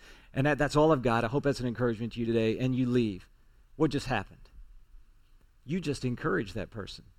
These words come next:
that God sees them and God loves them. It's in line with Scripture.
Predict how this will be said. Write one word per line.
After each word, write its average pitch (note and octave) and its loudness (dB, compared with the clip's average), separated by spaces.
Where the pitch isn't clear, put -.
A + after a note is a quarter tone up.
that C3+ 2
God A2+ 2
sees D#3 -2
them F3 -2
and C#3+ -4
God B2+ 0
loves A2+ 0
them. F#2 -12
It's C#3 2
in B2 0
line A#2 2
with F3 -2
Scripture. C3 -4